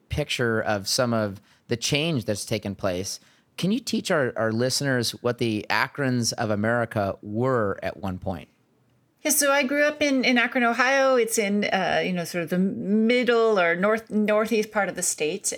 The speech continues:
Speaker 2: And you, you go back to the Akron, Ohio of my parents or my grandparents, you know, the post-war period, it was a booming town. It was, you know, they like to call themselves the rubber capital of the world. At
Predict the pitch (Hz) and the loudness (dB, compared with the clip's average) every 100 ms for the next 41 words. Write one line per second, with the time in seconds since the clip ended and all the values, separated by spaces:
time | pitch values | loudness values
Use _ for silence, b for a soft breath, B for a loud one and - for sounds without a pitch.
0 | 190 196 214 214 - 226 240 349 349 440 | -4 0 0 -2 -4 -6 -6 -10 -4 -2
1 | 453 320 294 294 254 233 226 214 190 180 | 0 0 -2 -2 0 2 2 0 -2 0
2 | - 185 208 185 180 180 180 175 151 151 | 0 0 -2 -2 0 2 2 2 -2 -2
3 | 160 - 214 190 190 190 160 151 143 175 | -4 0 0 0 0 -2 -2 -2 -2 -4
4 | 180 160 156 156 170 - - B B B | -4 -2 -2 -2 -4 -10 -12 B B B
5 | B 175 180 170 170 208 214 196 180 175 | B -2 0 2 0 0 0 0 0 -2
6 | 180 180 180 180 180 202 277 294 202 - | -2 -2 0 0 2 2 0 -2 -2 -6
7 | - 247 240 240 220 196 202 180 143 147 | 0 4 4 4 2 -2 -2 0 0 0
8 | 160 175 160 160 - - 170 160 190 185 | 0 0 0 0 -4 -6 -2 2 2 2
9 | 180 180 180 185 175 180 151 151 175 190 | 0 0 0 2 2 0 0 2 2 2
10 | 180 170 170 147 160 165 220 202 202 196 | 0 -2 -2 -2 -2 0 0 2 0 0
11 | 135 | -2